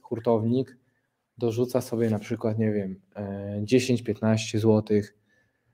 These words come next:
osiemnaście złotych, dwadzieścia złotych, to już tak maksymalnie, jak gdzieś tam widzi on przestrzeń, że sklep mu za to zapłaci.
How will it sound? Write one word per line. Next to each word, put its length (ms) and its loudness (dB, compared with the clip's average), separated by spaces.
osiemnaście 680 2
złotych, 680 2
dwadzieścia 500 -2
złotych, 380 2
to 80 -4
już 100 -2
tak 180 -8
maksymalnie, 760 4
jak 140 2
gdzieś 220 0
tam 180 4
widzi 220 4
on 80 6
przestrzeń, 520 8
że 280 6
sklep 340 8
mu 200 6
za 160 6
to 100 4
zapłaci. 600 8